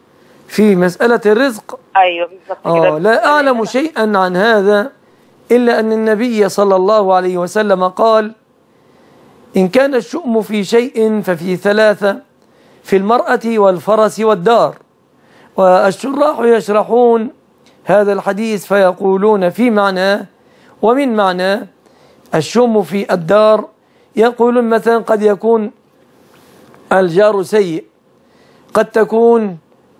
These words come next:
Speaker 1: ال-، الدار غير مشمسة، فيها أمراض <coughs> وفيها أوبئة، قد يكون هناك حساد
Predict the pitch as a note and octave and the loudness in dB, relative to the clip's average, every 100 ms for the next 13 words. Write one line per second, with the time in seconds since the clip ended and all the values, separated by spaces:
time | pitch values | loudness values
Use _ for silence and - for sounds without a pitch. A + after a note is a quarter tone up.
0 | - G3+ F#3+ F3 F3 F#3+ D#3 G#3+ G#3+ F#3 | -2 0 0 -4 -6 -8 0 2 2 2
1 | G#3 A3+ G#3 G3+ - A3 D#3 F3+ D3 _ | 2 2 2 -4 -4 -4 0 -2 -2 _
2 | _ _ _ _ - G#3+ G3+ G#3 G#3 G#3+ | _ _ _ _ -4 0 2 2 2 4
3 | A3+ G3+ D#3+ _ _ _ _ - - - | 4 2 -2 _ _ _ _ -6 -6 -6
4 | - - - - _ _ _ _ _ _ | -10 -6 -8 -8 _ _ _ _ _ _
5 | _ - - - - - - - - F#3+ | _ -20 -20 -20 -20 -20 -20 -10 -2 0
6 | F#3 B3+ A3+ A3 G#3+ G#3 C4 D#3 - _ | 0 0 2 2 2 0 -4 -6 -8 _
7 | _ _ _ _ - G3+ G#3 A3 C#4+ B3+ | _ _ _ _ -2 0 2 0 -2 -2
8 | A#3+ B3 A#3 F#3+ G3+ G3+ - A3+ G#3+ A#3 | 0 -2 -2 -4 -4 -4 0 2 2 0
9 | G#3 | -2